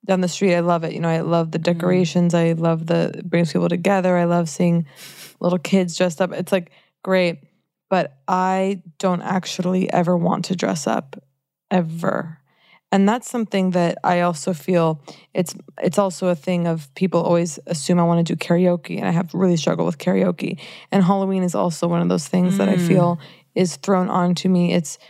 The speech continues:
Speaker 1: poured onto me, and I
Speaker 2: <laughs>
Speaker 1: have to then, you know,
Speaker 2: Yeah.
Speaker 1: I'm backing away, and they're throwing a, they're throwing,
Speaker 2: They're draping
Speaker 1: it's like
Speaker 2: it on you.
Speaker 1: someone's, they're draping it on me, and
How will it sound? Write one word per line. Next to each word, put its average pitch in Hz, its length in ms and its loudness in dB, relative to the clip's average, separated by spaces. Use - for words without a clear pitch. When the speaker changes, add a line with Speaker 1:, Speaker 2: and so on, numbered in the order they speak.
Speaker 1:
poured 196 380 0
onto 180 380 -2
me, 165 260 0
and 165 260 4
I 170 300 0
Speaker 2:
<laughs> 170 240 0
Speaker 1:
have 170 280 0
to 165 180 0
then, 160 440 0
you 160 240 2
know, 180 60 6
Speaker 2:
Yeah. 175 60 4
Speaker 1:
I'm 175 160 2
backing 165 360 -2
away, 165 360 0
and 165 160 0
they're 165 100 2
throwing 165 520 0
a, 160 100 -4
they're 180 180 0
throwing, 180 400 2
Speaker 2:
They're 165 140 -6
draping 160 280 0
Speaker 1:
it's 156 40 2
like 190 80 4
Speaker 2:
it - 40 0
on 139 60 0
you. - 40 2
Speaker 1:
someone's, 196 420 0
they're 190 140 2
draping 185 480 0
it 175 100 2
on 165 180 0
me, 82 160 0
and 175 320 2